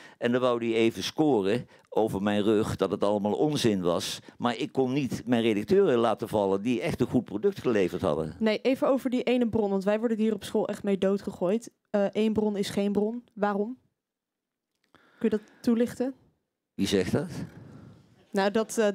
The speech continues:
Speaker 2: alle docenten hier.
Speaker 1: Ja, nou, daar hebben ze er geen verstand van. Hebben ze nooit in de praktijk
Speaker 2: Is
Speaker 1: gewerkt?
Speaker 2: Oei, maar is,
Speaker 1: Als je,
Speaker 2: is
Speaker 1: als je
Speaker 2: één
Speaker 1: een
Speaker 2: bron
Speaker 1: goede, als je een goede bron hebt,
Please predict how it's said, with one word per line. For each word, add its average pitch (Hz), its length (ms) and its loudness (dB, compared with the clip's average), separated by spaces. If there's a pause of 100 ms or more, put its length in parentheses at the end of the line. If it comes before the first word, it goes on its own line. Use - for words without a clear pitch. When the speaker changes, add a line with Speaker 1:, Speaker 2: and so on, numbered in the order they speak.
(540)
Speaker 2:
alle 214 220 -2
docenten 220 460 0
hier. 190 220 2 (140)
Speaker 1:
Ja, 107 220 2 (140)
nou, 90 120 0
daar 87 140 0
hebben 87 180 4
ze 85 40 -4
er 85 80 -6
geen 95 120 4
verstand 92 340 -2
van. 95 300 -2
Hebben 107 180 0
ze 117 60 0
nooit 117 220 4
in 117 60 2
de 113 60 -2
praktijk 113 360 4
Speaker 2:
Is 101 60 2
Speaker 1:
gewerkt? 113 380 2 (880)
Speaker 2:
Oei, 240 240 2 (260)
maar 247 260 2 (520)
is, - 120 0
Speaker 1:
Als 151 100 6
je, 160 60 4
Speaker 2:
is 151 80 8
Speaker 1:
als 160 80 6
je 139 60 2
Speaker 2:
één 175 100 6
Speaker 1:
een 165 80 8
Speaker 2:
bron 165 100 6
Speaker 1:
goede, 190 280 6
als 160 140 2
je 147 80 2
een 143 80 4
goede 147 280 4
bron 131 300 2
hebt, 113 340 0